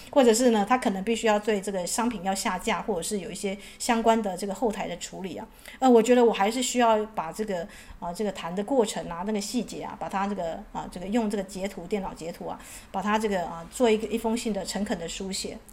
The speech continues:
那我就是要去做这样的事情，这个就是阴影的地方。好啦，所以啦，伊斯塔，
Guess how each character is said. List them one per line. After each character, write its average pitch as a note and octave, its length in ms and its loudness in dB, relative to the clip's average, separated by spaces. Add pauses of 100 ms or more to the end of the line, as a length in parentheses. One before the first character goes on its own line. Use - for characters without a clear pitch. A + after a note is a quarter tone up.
(220)
那 F#3 260 -8 (460)
我 G3 140 0
就 A#3 120 -2
是 A#3+ 120 0
要 G#3+ 100 6
去 G#3+ 140 -4
做 G#3 120 -2
这 F#3+ 120 -4
样 F#3 120 -6
的 F3 80 -10
事 - 180 -8
情， - 360 -12
这 A#3 80 0
个 A3 80 2
就 G3+ 100 -2
是 G3+ 120 -4
阴 G3 180 -4
影 F#3 140 -6
的 B2 100 -14
地 D#3 160 -14
方。 - 240 -14 (1400)
好 F#3+ 100 -2
啦， G3 220 -2 (120)
所 - 180 0
以 A3 140 2
啦， E3 240 -6 (160)
伊 G3+ 100 -2
斯 G3+ 140 -6
塔， G3+ 200 -4